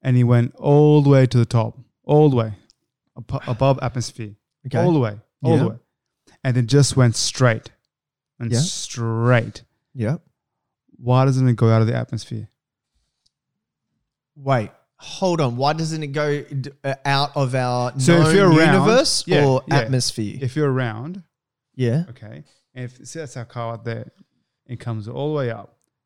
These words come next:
Speaker 1: and goes straight. Why doesn't it come out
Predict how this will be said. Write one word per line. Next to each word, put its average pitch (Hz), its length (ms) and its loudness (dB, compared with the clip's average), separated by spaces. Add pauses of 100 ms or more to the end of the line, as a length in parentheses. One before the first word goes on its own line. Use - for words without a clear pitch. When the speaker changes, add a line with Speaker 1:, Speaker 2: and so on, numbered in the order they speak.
(160)
Speaker 1:
and 110 160 -12
goes 107 220 -10
straight. - 960 -12 (680)
Why 127 360 -4
doesn't 139 220 2
it 127 100 -2
come 131 300 2
out 117 320 -2